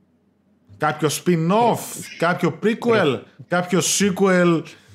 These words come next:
Speaker 1: ε, με κάποιον άλλον πρωταγωνιστή, ή την επιστροφή από τη σύνταξη του Nathan Drake, δεν ξέρω. Αλλά φημολογείται ότι δουλεύει πάνω σε Uncharted παιχνίδι.
Speaker 2: Ρωτάς εμένα, δεν θα πολύ ήθελα, να σου πω την αλήθεια.
Speaker 1: Μμμ.
Speaker 2: Επίσης, αν δεν έχει να κάνει με την,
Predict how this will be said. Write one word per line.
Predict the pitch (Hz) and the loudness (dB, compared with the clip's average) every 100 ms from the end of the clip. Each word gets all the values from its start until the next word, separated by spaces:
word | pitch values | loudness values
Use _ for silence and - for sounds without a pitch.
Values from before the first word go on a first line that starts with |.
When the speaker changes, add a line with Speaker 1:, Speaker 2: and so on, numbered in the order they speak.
| - | -6
Speaker 1:
ε, | 147 151 151 151 | 0 2 2 2
με | 156 | 0
κάποιον | 156 185 147 170 | 0 0 2 2
άλλον | 185 185 | 2 2
πρωταγωνιστή, | 175 165 151 170 165 - - 269 262 151 90 - _ _ _ _ - | 2 0 0 2 0 -2 0 0 2 0 -2 -12 _ _ _ _ -6
ή | 165 | -4
την | 185 175 | 0 -2
επιστροφή | 151 156 165 156 147 185 | -2 -4 -2 -2 0 0
από | 175 156 | 0 -2
τη | 147 | -4
σύνταξη | 185 175 170 | -2 -2 -2
του | 156 170 | -2 0
Nathan | 180 175 | 0 0
Drake, | 180 233 160 - | 0 0 0 0
δεν | 170 | -2
ξέρω. | 135 120 139 175 220 - - - - - | -2 0 0 0 -2 -10 -20 -20 -20 -6
Αλλά | 156 160 | -2 -2
φημολογείται | 165 165 170 190 | 0 0 2 2
ότι | 202 170 | 0 0
δουλεύει | 175 180 | 0 0
πάνω | 170 175 | -2 -2
σε | 170 175 | 0 0
Uncharted | 156 170 160 143 | 0 0 -2 -4
παιχνίδι. | 123 151 110 | -4 -2 0
Speaker 2:
Ρωτάς | 180 - | 0 0
εμένα, | 160 170 170 160 | 0 2 2 0
δεν | 147 160 | 2 0
θα | 143 | 0
πολύ | 127 117 110 | 0 0 0
ήθελα, | 110 - 104 113 147 151 | -2 -2 -2 0 -2 -2
να | 120 | -4
σου | 110 | -6
πω | 127 | -6
την | 117 | -4
αλήθεια. | 107 107 107 120 151 135 | -4 -4 -4 -4 -4 -4
Speaker 1:
Μμμ. | 117 | -6
Speaker 2:
Επίσης, | 123 143 135 139 - - | -2 -2 0 -2 -4 -6
αν | 131 139 | -2 -2
δεν | 131 | 0
έχει | 139 135 | -2 -2
να | 131 | -4
κάνει | 117 135 131 | -2 -2 -2
με | |
την, | 120 117 | -4 -6